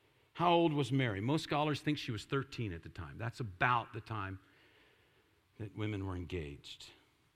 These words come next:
And so think about this. If you're in Joseph's place, you're engaged. She's thirteen. She comes to you. "I got good news, I got bad news. The bad news is I'm pregnant.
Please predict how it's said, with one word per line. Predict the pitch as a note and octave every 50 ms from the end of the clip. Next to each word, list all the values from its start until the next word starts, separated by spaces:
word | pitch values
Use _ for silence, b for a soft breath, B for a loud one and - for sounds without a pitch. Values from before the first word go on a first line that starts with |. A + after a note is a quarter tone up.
| _ _ _ _ _ _ _ _ _ _ b b b b b b b b b b b -
And | C#3+ C#3+
so | - G3 F3+
think | E3 - C#4+ -
about | F3 C#3 C3+ B2 -
this. | D3 C3+ -
If | - - B2
you're | D#3 D#3+ D3+
in | C3 A#2
Joseph's | G#2 C3 C#3+ C#3+ C3+ - A#2+ - - -
place, | - A2+ F2+ D#2+ C#2+ - -
you're | B2+ B2+ B2 B2+
engaged. | B2+ A2+ B2 C3+ A#2 F#2+ E2 D#2 -
She's | - - C#3 A#2 -
thirteen. | - - D3 C#3 C3+ - - - - D3 C3 A2+ F#2 D#2+ C#2+ C2+ C#2+ D#2 b b b b b b b b b
She | - - D#3+
comes | - - E3 D#3+ D3 C3+ -
to | - - G2
you. | G2
"I | G#2
got | G#2+ B2 A#2+ A2+
good | A2 E3 D#3+ C#3+
news, | D3 D3 C#3 A#2+
I | C3
got | A2+ A#2+ G#2+ G2
bad | A#2+ A2+ G#2 G2+ F#2+
news. | E2 D2+ - - - - - - - - b b b b b b b b b b b -
The | A2
bad | G#2 C#3 C#3 D3 D3+
news | D3 C#3+ C3+ A#2
is | B2 A2
I'm | A#2+ A2+ A2
pregnant. | - - - A#2+ A2 G2 F2 E2